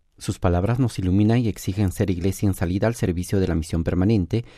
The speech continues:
que se encuentra aún en los inicios de su desarrollo. Su magisterio también nos compromete en el cuidado de la casa común, promoviendo una ecología integral. La encíclica Laudato Si es una explicitación de la doctrina social de la Iglesia que queremos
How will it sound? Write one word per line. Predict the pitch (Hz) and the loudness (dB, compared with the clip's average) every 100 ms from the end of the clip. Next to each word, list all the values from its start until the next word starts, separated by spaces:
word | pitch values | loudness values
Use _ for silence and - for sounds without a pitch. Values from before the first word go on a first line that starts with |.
| - | -14
que | - 117 | -6 -2
se | 117 | 0
encuentra | 113 160 143 | 2 0 2
aún | 123 151 | 2 2
en | 131 | 2
los | 101 | 0
inicios | 101 98 113 110 | 0 -2 0 -2
de | 110 | -2
su | - | -2
desarrollo. | 92 90 87 82 80 82 - - _ _ _ | -2 0 -2 -2 -2 -4 -10 -14 _ _ _
Su | - 101 | -4 -2
magisterio | 92 90 - 98 113 | 0 -2 -2 2 2
también | 113 95 95 | 2 2 2
nos | 98 | 0
compromete | - 90 85 95 - | -2 -2 0 0 0
en | 120 | -2
el | 104 | -2
cuidado | - 82 90 98 | -2 0 0 2
de | 92 | 0
la | 82 | -2
casa | 87 - | -4 -4
común, | 85 101 120 92 - - | -2 2 2 0 -8 -20
promoviendo | - 104 92 101 110 110 | -2 2 4 4 4 4
una | - 110 | 2 2
ecología | 107 101 87 - 98 | 2 0 -2 0 0
integral. | 95 90 101 92 78 - _ _ _ | 2 0 0 0 -2 -8 _ _ _
La | - | -2
encíclica | 85 - 95 113 - 98 | -2 -2 -2 0 4 2
Laudato | 82 85 85 80 | 2 0 0 -4
Si | - 113 - - - | -4 -4 -4 -14 -8
es | 120 - | -2 2
una | 139 | 2
explicitación | 139 117 - 98 82 - 131 | 2 -4 -4 -2 -2 0 2
de | 98 | 2
la | 85 | 0
doctrina | 82 82 104 | -2 -2 -2
social | 101 87 - 95 | -2 -4 -4 -2
de | 90 | -2
la | |
Iglesia | 85 92 110 139 | 0 -2 -2 -2
que | 139 | 0
queremos | 107 98 101 104 - | 0 2 2 2 -2